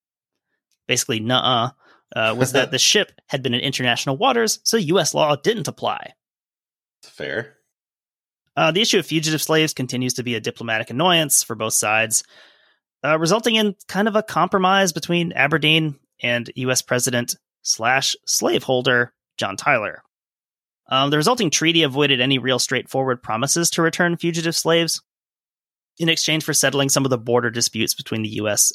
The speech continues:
Speaker 1: and Canadian territory.
Speaker 2: The document included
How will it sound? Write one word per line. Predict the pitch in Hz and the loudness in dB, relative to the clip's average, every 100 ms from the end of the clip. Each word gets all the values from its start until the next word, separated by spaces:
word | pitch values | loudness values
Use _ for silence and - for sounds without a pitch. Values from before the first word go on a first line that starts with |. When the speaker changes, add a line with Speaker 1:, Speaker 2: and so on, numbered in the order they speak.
| - | -4
Speaker 1:
and | 90 - | -10 -10
Canadian | - 107 127 113 107 | -2 0 2 0 -2
territory. | 117 107 - 87 78 - - - _ _ _ _ _ _ _ _ _ _ _ _ _ _ - | -2 -4 -4 -6 -6 -6 -10 -20 _ _ _ _ _ _ _ _ _ _ _ _ _ _ -2
Speaker 2:
The | 110 | 2
document | 104 127 - 202 - | 2 0 0 0 2
included | 151 156 - 85 76 76 - | 0 -2 0 0 2 -2 -4